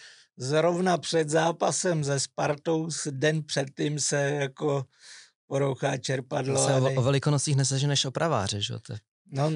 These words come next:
Speaker 2: to je blbý,
Speaker 1: to,
Speaker 2: no,
Speaker 1: to,
Speaker 2: to je
Speaker 1: to je
Speaker 2: jako
Speaker 1: pravda,
Speaker 2: nejhorší
Speaker 1: no.
Speaker 2: čas se to rozbilo.
Speaker 1: Ale tak s-, nevím, tak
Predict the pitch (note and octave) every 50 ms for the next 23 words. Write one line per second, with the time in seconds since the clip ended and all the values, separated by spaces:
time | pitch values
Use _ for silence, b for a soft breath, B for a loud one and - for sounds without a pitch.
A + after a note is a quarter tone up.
0 | D3 C#3+ - A#2+ A#2+ A2+ C3 B2+ A2 G#2+ G2 E2+ - G#2 A#2 C3+ B2+ - A2 -
1 | C#3 C#3 C3+ A#2+ A#2 - C#3 C3+ C3+ C#3 C3 B2 B2 A#2 C3 B2+ - - C#3 A#2
2 | - B2+ B2 B2 - - A2 - G#2+ A2 A2 A#2 A#2 - A2+ - _ - C3+ C#3
3 | D3 D3+ C#3+ D3 - D#3 - _ _ - - - - - - - - - - -
4 | _ _ _ _ _ _ D3 D#3+ E3+ F#3 G#3 F#3+ D#3+ D3+ D3 - C#3